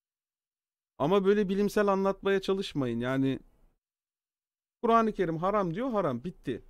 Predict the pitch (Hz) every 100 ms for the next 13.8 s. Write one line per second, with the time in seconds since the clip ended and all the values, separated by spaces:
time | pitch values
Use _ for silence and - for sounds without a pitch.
0 | - - _ _ _ _ _ _ - 160
1 | 185 185 175 - 165 180 175 175 - -
2 | 156 175 170 156 135 139 202 240 175 139
3 | 117 104 113 214 - 190 143 120 104 104
4 | - - 269 - _ _ _ - - 190
5 | 139 123 196 220 170 170 - - 220 170
6 | 143 120 - - - - - - 240 262
7 | - - 156 170 165 170 156 151 160 -
8 | - - 101 - - - _ _ _ _
9 | 185 226 226 208 196 190 196 208 214 214
10 | 208 214 190 143 156 151 190 170 131 180
11 | 185 180 185 147 127 123 120 113 120 110
12 | - - - _ - 190 - 196 185 180
13 | 165 180 - 190 190 185 175 185